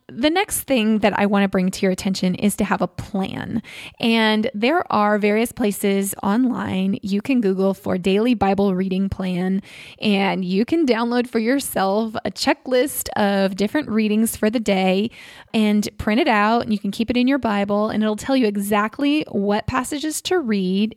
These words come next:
each and every day so that you can read through the Bible in a year. Or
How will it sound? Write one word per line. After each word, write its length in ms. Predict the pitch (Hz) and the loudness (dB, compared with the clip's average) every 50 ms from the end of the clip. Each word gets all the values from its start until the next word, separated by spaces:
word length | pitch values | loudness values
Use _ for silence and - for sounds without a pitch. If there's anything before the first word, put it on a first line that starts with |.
| _ | _
each 280 | - 202 196 190 - - | -4 -4 -4 -2 2 2
and 80 | 247 262 | 2 4
every 180 | 277 330 339 | 4 4 2
day 400 | 277 240 214 214 208 196 196 233 | 4 2 2 2 0 0 2 0
so 180 | 240 - - 196 | 0 0 -2 -2
that 160 | 180 - - | -4 -4 -4
you 120 | 208 196 | -4 -4
can 180 | 190 - 262 247 | 0 2 2 2
read 240 | 196 190 185 196 208 | 2 2 0 0 0
through 140 | - 240 240 | 0 0 0
the 80 | 269 | 0
Bible 400 | 247 220 - 185 180 185 185 214 | 0 0 -2 -2 0 0 -2 -2
in 200 | - - 214 196 | -2 -2 -2 0
a 60 | 226 | 2
year. 440 | 302 285 220 190 196 196 220 302 330 _ _ - - - - - - - - | 2 2 2 2 2 2 2 0 -2 _ _ -20 -20 -20 -20 -20 -20 -10 -4
Or 160 | - 302 359 | -2 0 0